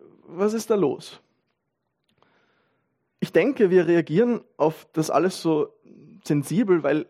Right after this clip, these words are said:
Reden über Geld in unserer Kultur ein heikles Thema ist, gell? D-, d-, das muss korrekt verlaufen. Und das war damals ganz genau auch schon so. Und Paulus schreibt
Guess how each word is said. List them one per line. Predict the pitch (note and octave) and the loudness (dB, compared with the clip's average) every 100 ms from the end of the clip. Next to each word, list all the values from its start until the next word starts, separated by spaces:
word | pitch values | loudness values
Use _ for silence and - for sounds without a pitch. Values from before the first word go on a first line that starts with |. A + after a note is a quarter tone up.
| _ _ - | _ _ -6
Reden | - D3+ G#3+ A3 | -2 0 2 2
über | E3+ D3 | 2 2
Geld | C#3 G3+ | 2 2
in | G3 | 2
unserer | E3+ E3+ D#3+ | 0 -2 0
Kultur | D#3+ D#3+ F3+ | 0 2 0
ein | D#3+ D3+ | 0 0
heikles | C#3+ D3+ D#3 | -2 0 -2
Thema | - C#3+ C#3 | 0 0 0
ist, | A2+ - | -6 -4
gell? | C#3 F3+ - _ _ _ | -2 -2 -8 _ _ _
D-, | - | -10
d-, | - C3+ | -2 -2
das | C3 D3+ | 0 -2
muss | F3+ G3+ | 0 -2
korrekt | - D#3 D#3+ - | 0 -2 -2 -4
verlaufen. | - A#2+ G#2+ - - - _ _ _ _ _ _ _ _ _ _ - | -6 -4 -4 -8 -18 -20 _ _ _ _ _ _ _ _ _ _ -2
Und | D#3+ | 0
das | F3 | 2
war | D#3 E3+ | 2 2
damals | A#2 E3 G3 - | 0 0 -2 -2
ganz | C#3 D#3 | -4 -2
genau | E3 D3 | -2 0
auch | C3 | -2
schon | - A#2+ | -6 -8
so. | - D3+ - _ _ _ _ _ _ _ _ _ - _ _ _ _ _ _ _ _ _ - | -8 -14 -18 _ _ _ _ _ _ _ _ _ -20 _ _ _ _ _ _ _ _ _ -2
Und | D#3+ | 0
Paulus | E3 C4 B3 | 4 2 0
schreibt | - A#2 G3 - - | 0 0 0 -4 -10